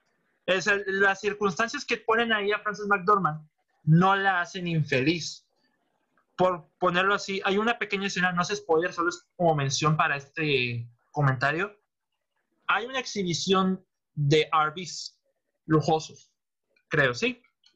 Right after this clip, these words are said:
Podemos decir que lujosos no tal cual, pero Arby's. Y Fern con sus amigas, también nómadas,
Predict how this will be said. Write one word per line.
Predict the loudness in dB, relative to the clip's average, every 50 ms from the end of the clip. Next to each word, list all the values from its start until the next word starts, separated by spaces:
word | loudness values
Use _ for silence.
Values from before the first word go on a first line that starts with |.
| _ _ _
Podemos | 2 2 2 2 2 2 2 2 0 -2 -4
decir | -6 -4 -4
que | -2
lujosos | -2 -2 0 0 -2 -2 -2 -4 -6 -6 -4
no | 0 0 0 0 0
tal | -2 -4 -2
cual, | -2 -4 -2 -2
pero | -4 -4 -4 -6 -8 -14 _ _ _ _ _ _ _ -2
Arby's. | -2 -2 -2 -4 -10 -16 -18 -20 -20 _ _ _ _ _ _ _ _ _ _ _ _ _ _ _ _ _ _ _ _ _ _ _ _ _ _ _ _ -4
Y | -2 -2
Fern | -2 0 0 0 0 -2 -4
con | -8 -8
sus | -6 -6 -2 -2
amigas, | 0 0 0 -2 0 0 -2 -2 -4
también | -4 -2 -2 0 0
nómadas, | 2 2 2 2 0 -2 -4 -8